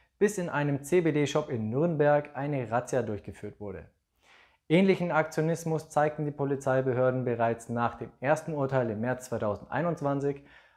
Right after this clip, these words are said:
als vor allem im Main-Rhein-Gebiet, unter anderem in Darmstadt und Rüsselsheim, bei Razzien sämtliche Hanfprodukte der betroffenen C-B-D-Shops beschlagnahmt wurden. Was das Urteil noch einmal verdeutlichte,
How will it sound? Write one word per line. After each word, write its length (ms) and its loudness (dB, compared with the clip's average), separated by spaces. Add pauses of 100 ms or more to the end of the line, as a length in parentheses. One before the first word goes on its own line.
als 220 2
vor 180 -2
allem 220 2
im 160 0 (120)
Main-Rhein-Gebiet, 1120 2
unter 260 -4
anderem 440 0
in 240 -8
Darmstadt 520 2
und 220 -10
Rüsselsheim, 720 0 (400)
bei 260 4
Razzien 480 2
sämtliche 640 -2
Hanfprodukte 720 -2
der 140 -2
betroffenen 680 -4
C-B-D-Shops 800 -2
beschlagnahmt 840 0
wurden. 380 -6 (480)
Was 240 4
das 160 2
Urteil 340 4
noch 120 0
einmal 260 2
verdeutlichte, 880 2